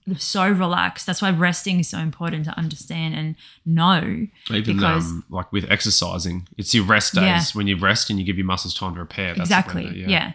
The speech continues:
Speaker 1: And it's like, well, where, how did I get clients? Um, you know, one of my <laughs> clients, I was playing PlayStation 'cause I was really relaxed. It was, it's possible. And we usually would think, "Oh my God, I haven't done anything."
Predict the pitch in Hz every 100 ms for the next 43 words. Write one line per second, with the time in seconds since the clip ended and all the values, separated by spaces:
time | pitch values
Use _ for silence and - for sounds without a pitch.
0 | - - 190 196 185 185 - 190 190 185
1 | 175 180 185 175 175 170 - - 160 208
2 | 165 - - 156 147 156 - - 165 170
3 | 190 170 160 160 - 151 - 185 175 -
4 | 170 - 165 165 170 - - 190 - -
5 | _ 175 160 151 165 185 165 147 156 170
6 | - - - - - _ 190 175 165 -
7 | - 190 180 170 165 165 170 170 160 160
8 | 175 160 160 180 156 170 156 165 180 175
9 | 175